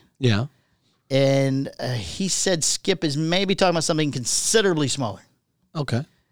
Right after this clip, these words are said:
Speaker 2: Because it was quite the undertaking to pull something like that off.
Speaker 1: Okay.
Speaker 2: And the juice was not worth the squeeze.
Speaker 1: The juice was not worth the squeeze.
Speaker 2: Which, you know, that's my phrase. You use that at the T P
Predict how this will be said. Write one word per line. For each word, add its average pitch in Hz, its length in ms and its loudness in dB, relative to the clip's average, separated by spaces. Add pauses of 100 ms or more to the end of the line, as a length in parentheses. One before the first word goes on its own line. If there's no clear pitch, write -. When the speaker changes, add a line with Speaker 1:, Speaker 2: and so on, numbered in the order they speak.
(220)
Speaker 2:
Because 131 420 2
it 156 100 0
was 139 220 2
quite 180 420 2
the 170 120 4
undertaking 135 520 2
to 120 60 0
pull 135 200 0
something 127 260 0
like 120 180 -2
that 104 160 -4
off. - 340 -14
Speaker 1:
Okay. 180 260 2 (520)
Speaker 2:
And 131 260 2
the 131 60 2
juice 139 300 0
was 135 120 -2
not 135 140 2
worth 120 120 -2
the - 60 -4
squeeze. - 380 -8 (400)
Speaker 1:
The 110 120 -2
juice - 560 -2
was 120 180 -2
not 127 240 -2
worth 117 240 -4
the 104 80 -12
squeeze. - 200 -8
Speaker 2:
Which, 240 200 4
you 233 80 4
know, 254 200 8
that's 214 280 4
my 220 160 6
phrase. 226 440 4
You 202 160 0
use 240 340 2
that 196 140 6
at 180 100 2
the 175 60 -8
T 208 200 0
P 220 100 0